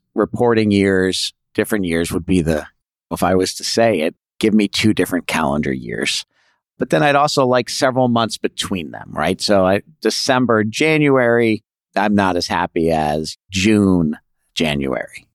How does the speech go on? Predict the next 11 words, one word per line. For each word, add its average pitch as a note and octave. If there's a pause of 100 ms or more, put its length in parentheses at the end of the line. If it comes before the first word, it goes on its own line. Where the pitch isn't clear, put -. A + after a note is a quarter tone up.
(240)
or D2+
this F#2
January, D2+
next -
January. - (320)
So G#2
the G2
more C3+
time, A#2+
the A#2
better. G2